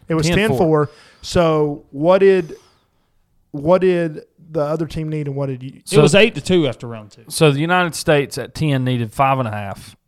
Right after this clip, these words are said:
Speaker 2: and then the Europeans at four needed nine and a half.
Speaker 1: Okay.
Speaker 2: So they're six down. The first, the first two groups out is Justin Thomas and Siwoo Kim. Is it Siwoo Kim?
Speaker 3: Yeah.
Speaker 2: And then Jordan Spieth and Cam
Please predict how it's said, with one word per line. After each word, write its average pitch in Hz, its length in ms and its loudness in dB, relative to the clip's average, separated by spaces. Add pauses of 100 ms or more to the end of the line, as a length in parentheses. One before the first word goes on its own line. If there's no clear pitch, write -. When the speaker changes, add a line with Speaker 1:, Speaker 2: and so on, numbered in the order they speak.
Speaker 2:
and 117 160 -8
then 113 140 -8
the 113 80 -8
Europeans 120 520 -4
at 120 100 -14
four 127 420 -2
needed 110 460 -6
nine 113 340 -6
and 98 120 -12
a - 80 -16
half. - 340 -20 (260)
Speaker 1:
Okay. 135 360 -8 (840)
Speaker 2:
So - 180 -12
they're 120 120 -12
six 180 480 -8
down. 131 500 -6 (520)
The 131 120 -6
first, 170 460 0
the 135 100 0
first 175 380 0 (260)
two 175 200 4
groups 156 360 -2
out 139 240 2
is 117 120 -8
Justin 139 460 -2
Thomas 127 600 -2 (360)
and 120 120 -8
Siwoo 131 460 -2
Kim. 127 300 -8
Is 127 160 -6
it 123 40 -8
Siwoo 147 400 -6
Kim? 156 280 -8 (240)
Speaker 3:
Yeah. 123 160 -16 (560)
Speaker 2:
And 135 180 -4
then 123 280 -2
Jordan 143 340 -2
Spieth 143 540 -6
and 120 220 -10
Cam 127 400 -8